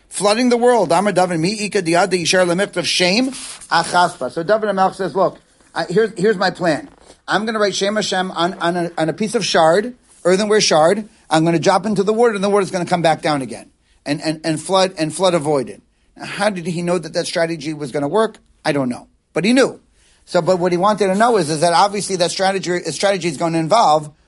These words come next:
erasing Shem Hashem. You're not allowed to erase the Shem Hashem. Now, he's not erasing it. It's gonna happen on its own. It's gra-, it's grama, but still, uh, are you allowed to do that? Now, the question is a little bit strange because if the world is gonna be flooded,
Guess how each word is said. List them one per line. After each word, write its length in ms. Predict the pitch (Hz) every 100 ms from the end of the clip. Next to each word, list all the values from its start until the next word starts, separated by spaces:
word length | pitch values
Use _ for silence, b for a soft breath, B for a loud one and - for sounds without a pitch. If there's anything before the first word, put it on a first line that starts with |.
| _
erasing 420 | 175 165 156 180
Shem 240 | 165 143 147
Hashem. 420 | 147 135 120 - _ _
You're 120 | 190
not 140 | 180 165
allowed 140 | 165
to 60 | 170
erase 240 | 185 262
the 100 | 269
Shem 240 | 202 160 143
Hashem. 340 | 123 107 92 b b b
Now, 140 | 143
he's 140 | 147 170
not 100 | 214
erasing 400 | 139 190 226 151
it. 60 |
It's 100 | 143
gonna 160 | - 165
happen 240 | 165 170
on 140 | 147 139
its 120 | 127
own. 160 | 247 180
It's 120 | 123
gra-, 480 | 131 143 185 233 190
it's 120 | 165 -
grama, 600 | 151 180 247 160 180 - b b
but 120 | - -
still, 400 | 285 330 262 - _ _ -
uh, 160 | 147 160
are 80 | 190
you 160 | 202
allowed 180 | 190 175
to 80 | 175
do 180 | 165 147
that? 220 | 113 - _ B B B
Now, 220 | 170 190
the 160 | 190 185
question 340 | 247 240 190
is 160 | 240 202
a 60 | 214
little 160 | 240
bit 160 | 247 269
strange 340 | 262 233 196
because 460 | 208 190 214 180 160
if 80 | 160
the 80 |
world 240 | 185 208 208
is 80 | 165
gonna 120 | 190
be 120 | 175
flooded, 520 | 165 220 156 147 156